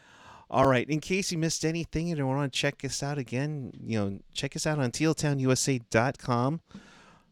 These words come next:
or your favorite podcatcher, Apple Podcasts, Google Podcasts. Hit that subscribe button to the YouTube channel. We can't stress that enough.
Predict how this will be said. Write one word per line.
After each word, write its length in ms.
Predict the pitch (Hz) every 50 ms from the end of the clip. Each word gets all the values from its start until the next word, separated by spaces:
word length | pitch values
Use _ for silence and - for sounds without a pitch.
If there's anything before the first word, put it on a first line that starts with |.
| _ _ _ _ _ _ _ -
or 160 | 131 185 240
your 140 | 247 220 165
favorite 300 | - 147 123 107 101 -
podcatcher, 680 | - 98 80 - - 110 104 120 - - 160 170 180 -
Apple 260 | 127 131 120 - - -
Podcasts, 560 | - 123 120 135 - - 170 190 202 - -
Google 240 | - 135 127 127 123
Podcasts. 640 | - 131 135 143 139 - 160 165 165 - - - - - _ -
Hit 260 | - - - 170 -
that 200 | - 160 160 -
subscribe 400 | - 151 135 - - 165 160 160 -
button 220 | 156 156 - 139
to 140 | - - 151
the 260 | 147 143 143 151 160
YouTube 220 | - - 170 147 -
channel. 260 | - 156 131 117 107
We 140 | 107 117 117
can't 240 | - 147 139 123
stress 280 | - - - 131 123 -
that 140 | - 135 127
enough. 340 | 113 113 127 135 139 -